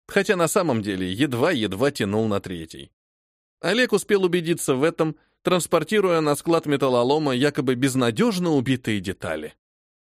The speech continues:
Однако месяцем раньше такие поломки в крепости чинили,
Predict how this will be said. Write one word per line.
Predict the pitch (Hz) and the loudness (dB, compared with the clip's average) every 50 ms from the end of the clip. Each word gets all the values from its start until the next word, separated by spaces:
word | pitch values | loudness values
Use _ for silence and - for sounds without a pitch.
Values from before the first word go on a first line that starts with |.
| _ - 123 | _ -2 -2
Однако | 131 139 160 160 - 160 139 | 0 2 0 0 2 0 0
месяцем | 131 143 160 156 - - 123 - 147 131 135 | 2 2 0 0 0 -2 -4 -2 0 2 2
раньше | 147 156 160 143 - - 117 101 | 2 2 2 0 0 -2 -2 -2
такие | - - 120 120 - 139 120 | 0 -2 -2 0 0 -2 0
поломки | - 127 117 120 131 127 120 - 113 | 2 2 2 2 2 0 0 -2 -4
в | 104 - | -4 -2
крепости | - 131 135 127 - 113 - - 117 | 0 0 0 0 -2 -4 -4 -6 -6
чинили, | - - 139 123 113 117 156 208 180 120 82 76 | -4 -2 -2 0 0 0 0 0 -2 -4 -6 -8